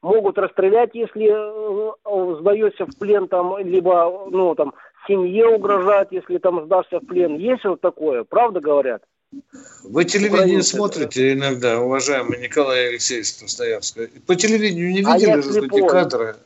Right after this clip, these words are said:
Speaker 1: Я
Speaker 2: А,
Speaker 1: слепой,
Speaker 2: тогда вы
Speaker 1: я не могу
Speaker 2: извините,
Speaker 1: смотреть.
Speaker 2: извините, извините. Показывали кадры, когда газосваркой, э, разваривают этот люк танковый.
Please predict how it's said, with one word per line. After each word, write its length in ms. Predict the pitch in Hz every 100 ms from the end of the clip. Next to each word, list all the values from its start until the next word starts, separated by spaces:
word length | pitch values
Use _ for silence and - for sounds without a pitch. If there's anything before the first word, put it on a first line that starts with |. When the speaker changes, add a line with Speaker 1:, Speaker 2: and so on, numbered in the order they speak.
| _
Speaker 1:
Я 240 | 131 151 -
Speaker 2:
А, 320 | 104 120 120
Speaker 1:
слепой, 100 | 180 175 165
Speaker 2:
тогда 100 | 175
вы 80 | -
Speaker 1:
я 60 |
не 120 | 151
могу 160 | 156 156
Speaker 2:
извините, 240 | 147 151 120
Speaker 1:
смотреть. 200 | 147 131
Speaker 2:
извините, 400 | 139 127 110 -
извините. 340 | 143 139 120 - - - _
Показывали 680 | - 185 202 170 143 147 147
кадры, 580 | 147 202 214 208 180 160
когда 680 | 120 139 131 143 135 110 95 _ _ _ _ _
газосваркой, 1120 | 120 151 131 123 165 190 170 151 117 104 95 95 _ _ _ _
э, 280 | 95 101 101
разваривают 720 | 113 139 143 156 139 120 117 120
этот 160 | 120
люк 400 | 127 170 190 190 - _ _ _
танковый. 540 | - 135 113 104 95